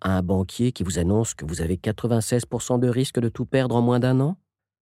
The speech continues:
Achèteriez-vous une voiture qui a quatre-vingt-seize pour cent de chances de tomber en panne après six mois d'utilisation ?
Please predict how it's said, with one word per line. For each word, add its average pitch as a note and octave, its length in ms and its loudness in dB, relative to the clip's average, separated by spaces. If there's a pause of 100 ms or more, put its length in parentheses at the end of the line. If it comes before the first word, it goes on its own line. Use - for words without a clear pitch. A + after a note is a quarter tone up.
(100)
Achèteriez-vous F#2 640 0
une F#2+ 80 4
voiture G2+ 420 0
qui - 140 -4
a E2+ 60 -2
quatre-vingt-seize B2+ 640 2
pour A#2 160 -6
cent A#2 160 0
de A2+ 100 4
chances A2+ 300 0
de A2+ 80 0
tomber A2 260 0
en A2 120 2
panne B2+ 420 0
après G#2+ 240 -2
six - 160 -2
mois A#2+ 140 4
d'utilisation ? B2 720 -2